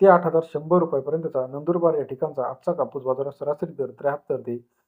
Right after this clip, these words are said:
एक्क्याऐंशी रुपयापर्यंतचा बाजारभावाचे अपडेट आहे. समुद्रपूर चौदाशे वीस क्विंटल अवकाले सात हजार ते आठ हजार एकशे चाळीस रुपयापर्यंतचा समुद्रपूर कापूस मार्केट सरासरी दर सत्तर ते ब्याऐंशी रुपयापर्यंतचा बाजाराचे अपडेट आहे.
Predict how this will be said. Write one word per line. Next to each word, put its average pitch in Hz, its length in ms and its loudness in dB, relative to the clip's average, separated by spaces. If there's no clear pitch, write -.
एक्क्याऐंशी 180 540 0
रुपयापर्यंतचा 147 680 -2
बाजारभावाचे 123 520 -4
अपडेट 123 220 -8
आहे. 120 80 -4
समुद्रपूर 165 500 0
चौदाशे 165 440 4
वीस 175 220 2
क्विंटल 165 240 0
अवकाले 165 320 4
सात 202 180 12
हजार 151 200 4
ते 170 140 -2
आठ 160 180 4
हजार 151 160 -4
एकशे 147 240 -8
चाळीस 170 360 0
रुपयापर्यंतचा 139 640 -6
समुद्रपूर 160 540 -2
कापूस 135 300 -6
मार्केट 135 300 -6
सरासरी 165 380 -2
दर 131 160 -2
सत्तर 175 280 4
ते 151 200 -4
ब्याऐंशी 147 420 0
रुपयापर्यंतचा 143 640 -2
बाजाराचे 127 460 -4
अपडेट 123 280 -4
आहे. 117 120 -2